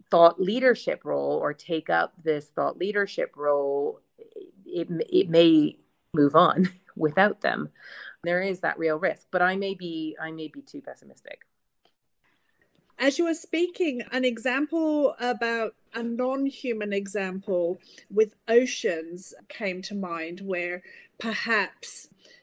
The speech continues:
Speaker 2: that space will teach us a lot, and maybe humanitarian orgs can sort of piggyback on what's going on to protect oceans. That's a bit of a,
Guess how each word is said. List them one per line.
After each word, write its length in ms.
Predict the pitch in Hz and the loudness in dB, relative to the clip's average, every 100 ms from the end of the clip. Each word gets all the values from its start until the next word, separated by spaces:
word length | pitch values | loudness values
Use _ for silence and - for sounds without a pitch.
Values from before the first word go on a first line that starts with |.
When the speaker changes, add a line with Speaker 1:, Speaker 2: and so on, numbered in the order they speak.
| _ | _
Speaker 2:
that 420 | 196 233 269 - | -4 0 0 -2
space 560 | 220 - - 196 202 - | -10 -6 -2 0 0 -4
will 460 | 220 202 196 190 - - | -2 -2 -2 -4 -8 -14
teach 340 | - 247 196 - | -12 -10 -8 -8
us 220 | 185 - | -10 -6
a 60 | 196 | -6
lot, 300 | 185 135 - _ - | -6 -10 -16 _ -10
and 180 | 208 | -6
maybe 220 | 196 190 196 | -2 -2 -4
humanitarian 1040 | - 202 190 180 190 - 214 190 180 180 - | -8 -6 -4 -6 -10 -6 -2 -2 -2 -6 -6
orgs 460 | 190 175 185 - - | -4 -4 -6 -12 -12
can 320 | - 185 185 - - _ | -10 -10 -10 -16 -20 _
sort 420 | - - 208 185 - | -18 -6 -4 -4 -6
of 80 | - - | -14 -10
piggyback 640 | 214 196 190 180 165 156 - - | -8 -6 -8 -6 -8 -8 -14 -18
on 340 | 180 170 175 190 _ _ _ | -14 -12 -14 -18 _ _ _
what's 280 | 202 - - | -6 -6 -4
going 300 | 220 190 185 | -2 0 -2
on 160 | 180 | -6
to 100 | 175 | -12
protect 680 | 196 - 180 - 180 - - - | -14 -12 -12 -8 -8 -8 -14 -6
oceans. 640 | 190 196 - 156 147 180 - _ _ _ | -4 -4 -6 -8 -10 -12 -16 _ _ _
That's 240 | 220 - - | -10 -8 -10
a 60 | |
bit 220 | 196 208 | -2 0
of 120 | 196 190 | 0 -2
a, 400 | 190 190 220 | -4 -4 -4